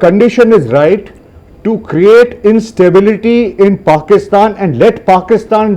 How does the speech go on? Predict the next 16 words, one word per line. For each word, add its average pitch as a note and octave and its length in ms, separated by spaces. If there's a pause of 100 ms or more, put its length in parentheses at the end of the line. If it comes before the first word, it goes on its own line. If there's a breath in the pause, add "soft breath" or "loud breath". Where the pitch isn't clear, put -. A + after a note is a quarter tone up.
disintegrate। G3+ 880 (120)
Pakistan F#3+ 400
Amadri G3 320
Bolto, A3 440 (380 loud breath)
"Death G#3+ 240
by G#3+ 200
a G#3+ 60
hundred G3+ 320
cuts, B3 340 (440 soft breath)
we F#3+ 100
will G3 180 (300)
cut A3 140 (140)
Pakistan G3 600 (160)
with E3 100 (280)
five D#3+ 180 (100)
cuts।" - 280